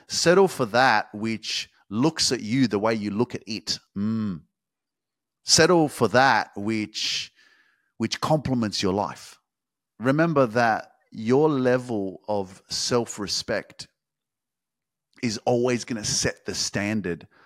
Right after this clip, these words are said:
on how you teach other people to respect you. Your level of how you treat yourself and how you love yourself is setting the standard for how you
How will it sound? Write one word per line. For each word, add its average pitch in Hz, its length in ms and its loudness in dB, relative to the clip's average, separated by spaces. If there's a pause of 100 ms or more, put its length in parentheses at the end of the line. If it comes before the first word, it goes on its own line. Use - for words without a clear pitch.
(340)
on 101 160 -2
how 113 440 -2
you 101 240 -10 (100)
teach - 460 -8
other 98 260 -4
people 104 600 -8
to 110 180 -6
respect - 680 -8
you. 90 340 -8 (480)
Your 135 180 6
level 143 580 6
of 107 640 4 (920)
how 135 240 4
you 104 180 0
treat - 460 2
yourself 123 1000 2 (240)
and 110 140 -2
how 127 140 2
you 139 180 0
love 131 360 4
yourself 117 720 4
is 104 180 -2
setting 139 500 2
the 104 100 -2
standard 143 580 0
for 107 200 -4
how 135 260 -2
you 131 240 -4